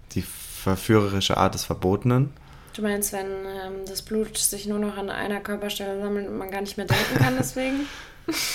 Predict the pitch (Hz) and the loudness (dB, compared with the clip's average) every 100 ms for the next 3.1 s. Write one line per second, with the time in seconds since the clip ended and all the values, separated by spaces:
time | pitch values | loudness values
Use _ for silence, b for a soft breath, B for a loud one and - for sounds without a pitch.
0 | B B B - 95 92 92 104 101 B | B B B -6 -2 2 4 4 0 B
1 | B B B B B - - - - - | B B B B B -20 -20 -20 -20 -20
2 | - b b b b - - - 87 92 | -20 b b b b -18 -12 -4 0 2
3 | 101 | 0